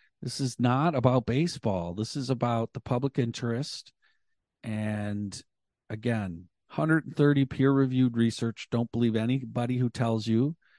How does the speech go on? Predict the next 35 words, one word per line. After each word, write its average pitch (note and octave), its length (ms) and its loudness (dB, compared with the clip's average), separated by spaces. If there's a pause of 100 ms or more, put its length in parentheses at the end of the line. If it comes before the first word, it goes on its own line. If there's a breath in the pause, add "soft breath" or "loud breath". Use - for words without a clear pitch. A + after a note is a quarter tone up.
(340)
that G#2+ 240 0 (540)
by A2 100 4
giving A#2 460 4
six - 340 -6
hundred B2+ 320 0
million, A#2 720 2
that - 160 -4
somehow A#2 320 2
we A2 180 4
are A2 80 4
going A2+ 220 2
to A2+ 60 -2
get A#2 160 -2
a A2+ 40 2
return A2+ 380 -2
on A2 160 0
our A2+ 100 -2
investment. A2+ 480 -4
We B2 140 0
will A2+ 200 2
not. G#2+ 460 -2 (1000)
Okay, G#2 280 -4
so, G#2 240 -6
like, G#2 380 -6 (220)
it's - 160 -6
just - 220 -2
a C3+ 60 -4
question A2+ 480 0
of F#2+ 340 -4 (1080)
what's A2 340 0
this A#2+ 160 -6
deal A#2+ 240 0
gonna G2 240 -4
look G2 260 -6
like? D3 280 0